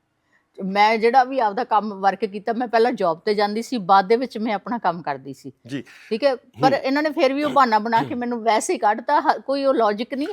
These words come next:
Speaker 1: ਹੈਗਾ।
Speaker 2: ਤੁਹਾਨੂੰ ਕੋਈ ਥ੍ਰੈਟ ਹੈ? ਤੁਹਾਡੇ ਕਾਫੀ ਇੱਥੇ ਮੈਂ ਦੇਖਿਆ ਸਿਕਿਉਰਿਟੀ ਵਿੱਚ ਜਿਹੜੇ, ਅਹ, ਵਿਅਕਤੀ ਨੇ ਉਹ ਕਾਫੀ ਸਰਗਰਮ ਨੇ, ਚੈੱਕ ਕਰ ਰਹੇ ਨੇ, ਪੁੱਛ ਰਹੇ ਨੇ ਕਿੱਥੋਂ ਆਏ ਹੋ,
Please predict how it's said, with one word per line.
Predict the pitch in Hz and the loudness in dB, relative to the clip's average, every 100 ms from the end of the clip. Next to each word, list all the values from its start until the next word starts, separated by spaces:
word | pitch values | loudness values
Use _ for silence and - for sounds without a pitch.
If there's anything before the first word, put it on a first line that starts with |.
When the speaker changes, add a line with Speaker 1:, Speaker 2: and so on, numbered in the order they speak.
| 262 | -8
Speaker 1:
ਹੈਗਾ। | 160 139 - | -8 -10 -2
Speaker 2:
ਤੁਹਾਨੂੰ | 165 165 208 | 2 4 2
ਕੋਈ | 247 | -4
ਥ੍ਰੈਟ | - 214 214 285 | 0 0 0 -4
ਹੈ? | 285 | -6
ਤੁਹਾਡੇ | - _ 185 165 | -10 _ -2 -2
ਕਾਫੀ | 165 175 - 220 | -4 -6 -4 -10
ਇੱਥੇ | 202 180 | -10 -6
ਮੈਂ | 180 | -4
ਦੇਖਿਆ | 156 180 | -4 -8
ਸਿਕਿਉਰਿਟੀ | 156 - - 143 156 | -10 -8 -4 -2 -2
ਵਿੱਚ | 156 151 | -4 -4
ਜਿਹੜੇ, | 143 143 151 147 131 | -6 -4 -4 -6 -8
ਅਹ, | 123 | -6
ਵਿਅਕਤੀ | 113 117 - 135 | -6 -8 -8 -6
ਨੇ | 135 | -4
ਉਹ | 127 | -4
ਕਾਫੀ | 123 131 | -6 -8
ਸਰਗਰਮ | 127 120 110 117 120 | -10 -8 -4 -4 -4
ਨੇ, | 120 | -6
ਚੈੱਕ | 117 117 - 123 117 - _ _ | -6 -8 -8 -8 -8 -10 _ _
ਕਰ | 117 113 | -6 -4
ਰਹੇ | 117 | -6
ਨੇ, | 117 113 110 _ _ _ | -6 -8 -12 _ _ _
ਪੁੱਛ | 110 - | -12 -8
ਰਹੇ | 117 120 | -8 -6
ਨੇ | 117 | -8
ਕਿੱਥੋਂ | 113 - 117 110 | -10 -12 -8 -6
ਆਏ | 113 113 | -4 -6
ਹੋ, | 110 | -10